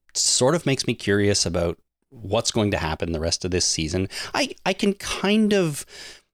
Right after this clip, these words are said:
you know, almost imagine it in my mind a little bit, how they're going to do this, but, uh, we'll have to wait and see.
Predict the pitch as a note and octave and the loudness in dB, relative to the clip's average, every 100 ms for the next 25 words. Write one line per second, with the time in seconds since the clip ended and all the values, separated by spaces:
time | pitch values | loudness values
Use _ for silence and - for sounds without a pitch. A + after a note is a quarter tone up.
0 | _ _ - - - - C#3+ C3+ B2+ C3+ | _ _ -10 -8 -4 0 2 2 2 2
1 | C#3 - A#2+ A2 A#2+ A#2+ G#2 F#2 - - | 2 2 2 2 2 2 2 0 -4 -2
2 | A2+ G2+ F#2+ - G2+ F#2 F2+ F2 D#2+ - | 0 0 0 0 0 2 2 0 -2 -2
3 | G2+ F#2 E2+ E2 E2 - - G2 F#2+ F#2 | 0 2 0 0 -2 -4 -2 2 2 2
4 | F#2 E2+ E2 F2 E2 D2+ - - - F2+ | 0 -2 -4 -4 -2 -2 -2 -2 0 0
5 | - - - - - _ - F#2+ F#2+ F#2+ | -2 -12 -14 -16 -20 _ -2 2 4 4
6 | F#2+ G2 E2 C3+ C#3+ E3+ E3+ C#3 A#2 G2 | 4 2 2 2 4 2 2 2 2 2
7 | F2+ - D#2 D#2 E2+ | 0 0 -2 -4 -8